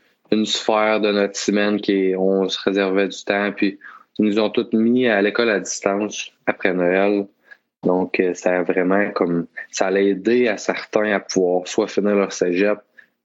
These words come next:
euh, avancer des cours, puis, euh, aller à notre rythme. Mais, euh,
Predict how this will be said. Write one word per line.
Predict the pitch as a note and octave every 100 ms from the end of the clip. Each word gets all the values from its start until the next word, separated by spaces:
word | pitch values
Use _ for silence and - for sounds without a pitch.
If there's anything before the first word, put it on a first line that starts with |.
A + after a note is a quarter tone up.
| -
euh, | D#2+ D#2+
avancer | E2+ F#2 F2+ F#2+
des | F#2+ F2+
cours, | - G#2 G2+
puis, | - F2+
euh, | F2 F2+ F2
aller | F2+ G2+
à | G2
notre | F2+ E2+ -
rythme. | F#2+ F#2+ - _ _ _ _ _ _ _
Mais, | F2 F2 F2+ F2+
euh, | F2+ F2 F2 E2+